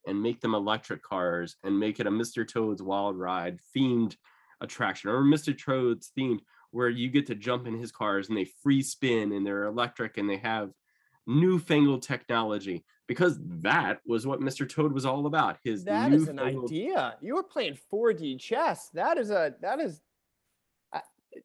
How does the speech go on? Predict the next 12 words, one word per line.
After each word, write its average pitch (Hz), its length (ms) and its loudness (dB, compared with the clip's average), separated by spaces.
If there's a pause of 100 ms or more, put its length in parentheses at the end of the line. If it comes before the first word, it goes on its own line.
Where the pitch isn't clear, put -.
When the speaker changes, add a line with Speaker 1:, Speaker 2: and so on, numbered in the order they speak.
(260)
Speaker 2:
Disney, 254 400 2
hire 277 400 2
this 196 220 -2
man. 262 420 -2
I 180 120 -4
mean, 196 180 -4
the 180 80 -8
Speedway 240 580 -2
is, 147 260 -4 (580)
is 160 180 -10
terrible. 131 800 -2 (100)
And, 151 340 -6